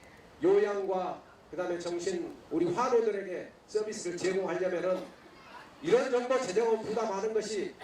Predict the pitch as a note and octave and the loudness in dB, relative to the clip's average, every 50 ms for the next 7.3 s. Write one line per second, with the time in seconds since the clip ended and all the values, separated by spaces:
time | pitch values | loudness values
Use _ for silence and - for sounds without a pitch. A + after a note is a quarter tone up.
0 | - - - - C4 B3+ B3 B3 B3 A#3+ A#3 A3 - - B3+ C#4 B3 A#3+ B3 - | -12 -8 -6 -4 -4 -4 -4 -4 2 2 2 2 2 -4 -6 -4 -2 -2 -2 0
1 | - C4 A#3 A3+ A3+ B3 G#3 G#3+ G#3+ A#3 A3 A3 G3 - - - - - - - | 2 2 2 2 2 0 0 0 -2 -2 -2 -2 -4 -6 -10 -16 -20 -20 -20 -20
2 | - - C#4 C#4+ C#4+ B3+ D4+ D4+ D#4 D#4+ C#4 G#3+ G3 G3+ G3+ F3 C#3 A#2+ A#2 - | -10 -4 -2 0 2 2 2 2 2 2 0 2 0 -2 -2 -4 -8 -10 -10 -8
3 | - G#3+ D#3+ - - - - - - - - - - - - - - - - - | -6 -6 -6 -6 -8 -14 -20 -20 -20 -20 -20 -20 -20 -20 -20 -20 -20 -20 -20 -20
4 | - - - - - - - - - - - - A#2 A#2+ E3 D3+ C#3 C#3 D3+ D3 | -20 -20 -20 -20 -20 -20 -20 -20 -20 -20 -14 -10 -10 -4 -2 -2 0 0 0 -2
5 | D3 C#3+ D3 D3 D3 D3 D3 - F#3 E3 D#3 C#3+ D3 D3 D3 - - - - - | -2 -2 -4 -4 -4 -6 -4 -4 -2 -2 0 0 0 -2 -2 -4 -8 -18 -20 -14
6 | - D3 - - F#3+ D#3+ D#3 C#3+ D3 D3+ F3+ F3 F3 E3 D#3 D3+ D3+ D#3+ E3 D#3+ | -12 -12 -4 -2 -2 -2 0 -2 0 0 -2 -2 -2 -2 -4 -4 -4 -6 -6 -6
7 | D#3 D#3+ D3+ C#3+ C3+ - | -2 -2 -2 -2 -2 -4